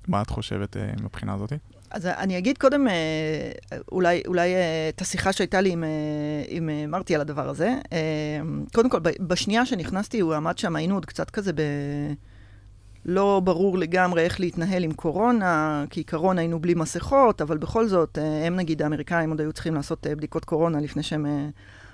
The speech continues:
Speaker 2: חוזרים לשם וזה, אז הוא, אה, בירך את כולם לשלום באגרוף כזה, השקת אגרוף בכניסה לחדר,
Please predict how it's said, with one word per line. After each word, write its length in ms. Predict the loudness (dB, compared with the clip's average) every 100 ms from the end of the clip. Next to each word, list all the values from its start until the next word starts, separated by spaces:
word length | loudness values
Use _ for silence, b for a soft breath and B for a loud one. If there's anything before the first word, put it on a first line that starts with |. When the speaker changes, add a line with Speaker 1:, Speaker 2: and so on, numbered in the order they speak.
| B
Speaker 2:
חוזרים 320 | -4 0 4
לשם 280 | 4 2 0
וזה, 380 | 0 0 2 2
אז 140 | 0
הוא, 480 | 0 0 0 0 0
אה, 40 | -2 -2 -4 -6
בירך 400 | 0 2 2 0
את 80 | -4
כולם 340 | 0 4 4
לשלום 520 | 2 -2 -2 0 0 2
באגרוף 1300 | 2 2 0 -2 -2 -4 -4 -6 -6 0 0 0
כזה, 300 | -6 -4 -4 -2 -4 -4
השקת 400 | -8 -2 -2 -2
אגרוף 380 | 2 4 4 0
בכניסה 440 | -6 -4 0 0
לחדר, 440 | 0 -2 0 0